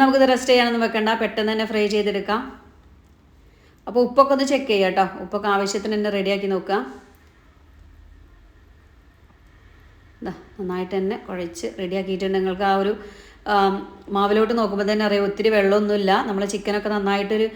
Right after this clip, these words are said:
just ഒന്ന് നനഞ്ഞ് മുങ്ങി കിടക്കുക, അത്ര മാത്രമേ ഉള്ളൂ. അതുപോലെയാണ് ട്ടോ നമുക്ക് വേണ്ടത്. കണ്ടില്ലേ? ഇനി ഞാനത് അവിടെ ഒരു ഇരുമ്പിൻ്റെ ചട്ടിയാണ് ട്ടോ വെച്ചിട്ടുള്ളത്. നമുക്ക് ഏത് പാനിൽ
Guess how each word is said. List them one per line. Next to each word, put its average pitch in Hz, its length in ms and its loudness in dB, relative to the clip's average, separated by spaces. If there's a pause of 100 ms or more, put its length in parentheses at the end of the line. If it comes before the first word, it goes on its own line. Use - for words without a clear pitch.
(340)
just 208 280 -4
ഒന്ന് 240 100 0 (100)
നനഞ്ഞ് 220 300 0 (100)
മുങ്ങി 220 260 0
കിടക്കുക, 220 360 0
അത്ര 220 160 -6 (120)
മാത്രമേ 208 320 0
ഉള്ളൂ. 190 140 2 (160)
അതുപോലെയാണ് 202 540 0
ട്ടോ 202 80 0 (140)
നമുക്ക് 190 280 -4
വേണ്ടത്. 196 300 0 (880)
കണ്ടില്ലേ? 180 300 -2 (1700)
ഇനി 247 180 0
ഞാനത് 247 320 4
അവിടെ 240 200 4
ഒരു 233 140 0
ഇരുമ്പിൻ്റെ 214 440 0
ചട്ടിയാണ് 202 400 0
ട്ടോ 190 140 -2
വെച്ചിട്ടുള്ളത്. 190 460 -2 (120)
നമുക്ക് 202 300 -6
ഏത് 202 100 0 (100)
പാനിൽ 202 220 -2